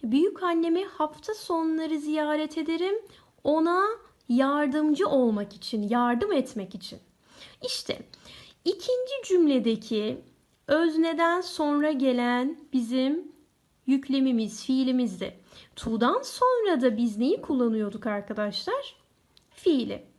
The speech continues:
İşte bu nedenle özne olmadan to'dan hemen sonra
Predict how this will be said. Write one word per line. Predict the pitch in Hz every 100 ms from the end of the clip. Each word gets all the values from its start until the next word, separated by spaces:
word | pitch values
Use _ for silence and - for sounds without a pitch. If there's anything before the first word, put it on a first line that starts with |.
| _
İşte | 294 - 233 196
bu | 233 330
nedenle | 427 320 240 214 214 240 359 - _ -
özne | 370 349 269 226
olmadan | 247 269 330 330 330 320 320 349 - - -
to'dan | - 359 285 208 202 190 -
hemen | 370 359 339
sonra | 339 - 311 302 302 311 320